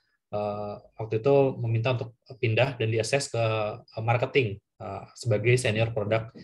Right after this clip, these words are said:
specialist. Dan di tahun lalu, eh, saya mendapatkan kepercayaan untuk promosi sebagai asisten manager untuk produk kimia klinik dan juga imunologi di Sysmex ya. Ya,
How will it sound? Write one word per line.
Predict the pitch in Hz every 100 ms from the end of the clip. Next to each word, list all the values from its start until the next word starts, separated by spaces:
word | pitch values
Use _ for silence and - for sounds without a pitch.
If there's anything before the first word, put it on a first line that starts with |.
| - -
specialist. | - 117 117 101 101 98 107
Dan | 104
di | 104 104
tahun | 113 110
lalu, | 104 107 156 202 196
eh, | 110 101
saya | 120 123
mendapatkan | 110 104 - 120 127 131 - _ _ -
kepercayaan | 117 113 117 131
untuk | 117
promosi | 117 107 107 131
sebagai | - 98 104 120
asisten | 110 107 110 104
manager | 107 107 117 - - -
untuk | 90 117 -
produk | 101 104 110 -
kimia | 113 107 101
klinik | 110 104 120
dan | 110 104
juga | 104 113
imunologi | 107 104 98 98 110
di | 110 98 95 - - _
Sysmex | - 117 107 95 - - -
ya. | - - _ _ _
Ya, | -